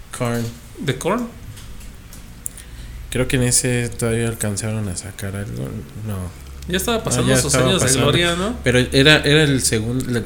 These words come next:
Speaker 1: como su resurgimiento, ¿no? De regresar.
Speaker 2: De
Speaker 1: No
Speaker 2: eso
Speaker 1: me
Speaker 2: sí,
Speaker 1: acuerdo
Speaker 2: no,
Speaker 1: si era
Speaker 2: no.
Speaker 1: en esa.
Speaker 2: Y ya, ya creo que ya los había dejado de escuchar. Nomás escuché el primero, el, y el de
Speaker 1: El de
Speaker 2: Issues.
Speaker 1: Freak on the Leash.
Speaker 2: Sí,
Speaker 1: Ujú.
Speaker 2: el de Issues, eh, creo que ya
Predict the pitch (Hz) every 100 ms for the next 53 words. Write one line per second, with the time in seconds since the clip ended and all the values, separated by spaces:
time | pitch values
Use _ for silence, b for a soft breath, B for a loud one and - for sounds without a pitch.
0 | - 117 110 - 113 104 101 110 - 107
1 | 113 113 104 113 180 156 92 82 - -
2 | 98 104 98 101 101 101 - - - -
3 | - - - B B B B - - -
4 | - 139 120 104 107 143 107 104 92 104
5 | 101 98 98 98 - 92 87 B B B
6 | B - 180 196 180 185 175 170 269 -
7 | 160 156 160 135 135 147 147 147 147 -
8 | - 156 180 240 - 156 147 196 190 156
9 | 143 156 151 135 120 - - - - -
10 | - - 135 127 135 135 120 117 110 -
11 | 131 - 123 95 98 104 - - 156 196
12 | 175 160 151 170 - 160 - 160 151 202
13 | 202 190 190